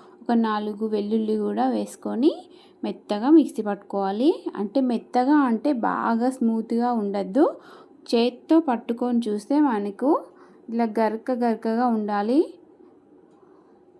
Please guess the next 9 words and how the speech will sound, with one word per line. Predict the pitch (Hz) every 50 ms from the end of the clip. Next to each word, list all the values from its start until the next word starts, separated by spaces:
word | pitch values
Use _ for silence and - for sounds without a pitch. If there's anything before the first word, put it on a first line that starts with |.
| _ _ _ _ - - _ - - - - - - -
నూక | 247 254 262 262 - 294
నూకగా | 285 277 285 269 269 262 254 240 247 254 254
ఉంటేనే | 247 226 220 214 202 - 220 220 214 220 254 320 370
ఈ | 320
కారం | 233 - 254 214 208 208 226 233 226
పొడి | 226 214 208 214 285 320
టేస్ట్ | 311 - 226 220 226 - - -
ఉంటుంది. | 226 220 196 - 233 226 226 247 285
తినేటప్పుడు | 285 254 226 214 220 220 - 220 202 - 220 226 302 494